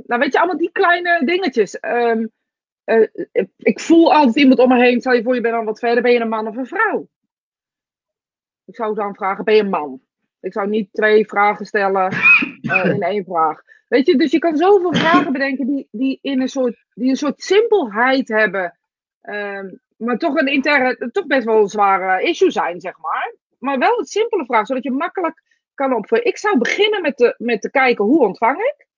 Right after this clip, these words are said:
Speaker 1: Dan een vraag stellen en dan pas ontvangen. En dan een week lang kijken. Elke dag om je heen.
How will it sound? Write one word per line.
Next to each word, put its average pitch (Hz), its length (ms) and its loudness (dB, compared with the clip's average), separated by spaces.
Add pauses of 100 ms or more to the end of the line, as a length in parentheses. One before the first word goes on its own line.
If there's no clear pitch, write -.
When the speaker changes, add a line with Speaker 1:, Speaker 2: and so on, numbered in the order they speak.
(340)
Speaker 1:
Dan 294 220 0
een 320 80 -4
vraag 302 300 2
stellen 262 500 -4 (360)
en 196 220 -8
dan 233 200 2
pas 254 200 -4
ontvangen. 151 500 -12 (120)
En 247 140 -6
dan 277 120 2
een 277 80 2
week 196 180 2
lang 165 160 0
kijken. 294 400 0
Elke 370 300 0
dag 311 160 0
om 262 120 0
je 226 80 2
heen. 175 400 -6